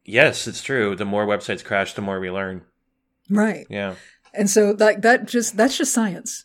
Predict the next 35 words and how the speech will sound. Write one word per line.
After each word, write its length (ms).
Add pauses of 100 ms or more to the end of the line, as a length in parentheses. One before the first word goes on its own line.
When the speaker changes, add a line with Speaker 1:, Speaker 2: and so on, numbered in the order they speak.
(120)
Speaker 2:
Okay. 220
That's 200
just 200
science 280
Speaker 1:
Yeah. 100
Speaker 2:
and 80
data 420
and 140
the 40
numbers, 380
and 100
the 60
numbers 300
don't 140
care 140
about 220
the 60
humanity 680 (320)
or, 340
or 240
the, 400
the 200
tragedy 640
involved. 640
Speaker 1:
Yeah. 180
The 140
same 180
Speaker 2:
That's 140
Speaker 1:
is 40
Speaker 2:
just 160
Speaker 1:
true 100
Speaker 2:
true. 80
Speaker 1:
for, 260
uh, 180
hurricanes. 800